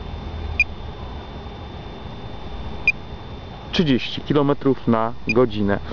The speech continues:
I teraz bierzemy suszarkę pracującą w paśmie K, tak zwany Bushnell. Bardzo proszę, panie operatorze,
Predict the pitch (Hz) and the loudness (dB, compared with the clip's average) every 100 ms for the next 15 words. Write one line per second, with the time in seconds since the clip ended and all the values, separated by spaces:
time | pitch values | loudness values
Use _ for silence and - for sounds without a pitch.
0 | - 143 214 208 165 185 180 185 170 160 | 0 4 6 4 6 6 6 6 6 4
1 | - 170 - 160 156 - 160 151 151 127 | 6 4 4 4 4 6 6 6 4 4
2 | 139 127 127 117 185 196 196 - - - | 2 2 2 4 4 6 4 -2 -8 -8
3 | - - - - 151 135 143 151 131 131 | -8 -8 -6 0 0 2 2 4 4 4
4 | 185 - 175 175 170 - - - 139 143 | 4 6 6 6 2 -6 -8 0 2 2
5 | 143 156 - 143 135 127 107 127 123 180 | 2 0 2 4 6 6 6 4 6 6
6 | 156 165 160 | 8 8 6